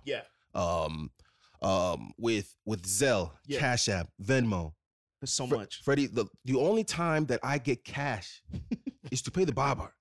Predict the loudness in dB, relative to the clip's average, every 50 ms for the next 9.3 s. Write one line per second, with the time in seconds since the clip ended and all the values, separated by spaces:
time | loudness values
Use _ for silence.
0 | -14 -8 -6 -6 -4 -2 -2 -2 -2 -2 -2 -4 -4 -2 0 -2 -2 0 0 0
1 | 0 0 0 0 0 0 0 0 0 0 2 2 2 2 2 0 -2 -2 0 0
2 | 0 0 0 0 2 2 4 4 4 4 2 0 -2 -4 -2 0 2 4 4 4
3 | 2 2 0 -2 -2 0 0 0 0 -2 -2 0 2 2 2 2 0 -2 -8 -8
4 | -4 -4 -4 -2 0 0 2 2 2 2 2 2 2 2 2 2 0 -2 -4 -6
5 | -4 -2 0 0 2 2 2 2 2 2 -2 -2 -4 -4 -4 -4 -4 -6 -10 -16
6 | -20 _ _ -10 -10 -8 -8 -10 -12 -14 -16 -18 -8 -4 -2 0 2 2 2 2
7 | 2 2 4 4 4 6 6 6 6 4 4 4 2 0 0 0 -2 0 0 2
8 | 4 4 4 4 4 2 2 2 2 4 4 4 4 4 2 2 2 2 2 2
9 | 2 2 2 0 0 0